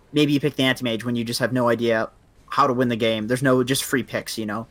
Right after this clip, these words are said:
Th-, that's, like, that's, like, kind of the strategy that I subscribe to. But I, I would say that this is something that, at least for me, is constantly changing. It just depends on the current state of my pubs. But the most important thing that I would recommend you do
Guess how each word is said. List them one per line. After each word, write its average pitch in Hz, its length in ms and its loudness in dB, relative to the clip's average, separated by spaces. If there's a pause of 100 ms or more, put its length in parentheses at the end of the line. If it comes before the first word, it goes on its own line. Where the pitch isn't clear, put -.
(880)
Th-, 143 160 -12
that's, 170 340 2
like, 143 180 6
that's, 151 220 2
like, 185 100 2
kind 170 160 2
of 147 60 4
the 131 80 2
strategy 135 480 0
that 120 100 0
I 117 140 2
subscribe 110 520 -6
to. 110 140 -6
But 123 140 -2
I, 135 340 0
I 139 140 4
would 170 160 -2
say 180 180 2
that 127 220 0 (1120)
this 151 240 -2
is 143 80 -4
something 143 280 -2
that, 120 160 0
at 123 80 -4
least 135 240 -2
for 131 100 2
me, 123 160 -2
is 170 140 -2
constantly 135 560 -4
changing. 147 500 -4
It 120 80 -4
just 120 180 -8
depends 127 400 -2
on 123 120 -2
the 113 60 -4
current 123 260 0
state 113 340 0 (480)
of 131 140 2
my 123 100 2
pubs. 110 380 -2
But 120 100 -2
the 131 80 0
most 147 260 4
important 139 440 0
thing 131 180 0
that 117 120 2
I 117 40 4
would 113 80 2
recommend 117 400 -2
you 110 80 -4
do 127 340 0